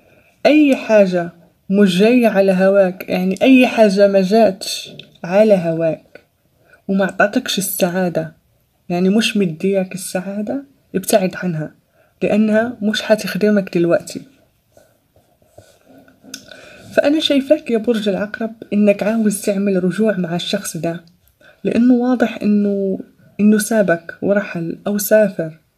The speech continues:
شو مشكلة طاقة السفر عندك يا برج العقرب؟ يا برج العقرب، صار طاقة السفر في ال-، للمتزوجين طلعت لي ورقتين من أول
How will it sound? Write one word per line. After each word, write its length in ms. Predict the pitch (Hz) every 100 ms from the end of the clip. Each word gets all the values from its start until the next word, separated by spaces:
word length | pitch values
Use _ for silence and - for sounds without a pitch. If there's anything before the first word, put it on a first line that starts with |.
| _ _ _ _ _ _ _ _ _ _ _ _ - _ -
شو 140 | 247
مشكلة 460 | 233 - - 214 202
طاقة 220 | 202 196 202
السفر 440 | - - 196 196
عندك 400 | 185 190 185 -
يا 40 |
برج 280 | 175 190 185
العقرب؟ 580 | 180 175 160 160 - 160 - _ _ _ _ _ _ _ _ _ _ _ _ -
يا 40 |
برج 200 | 202 220
العقرب، 380 | 214 214 214 208
صار 260 | - 226 220
طاقة 360 | 226 226 214
السفر 500 | - - 240 233 247
في 280 | 226 226 208
ال-، 600 | 214 208 196 196 196 196
للمتزوجين 760 | 208 208 214 190 202 202 220 240
طلعت 500 | 233 226 226 240 -
لي 180 | 220 220
ورقتين 680 | 214 226 - - 247 277
من 340 | 247 220 214 -
أول 480 | 262 240 247 277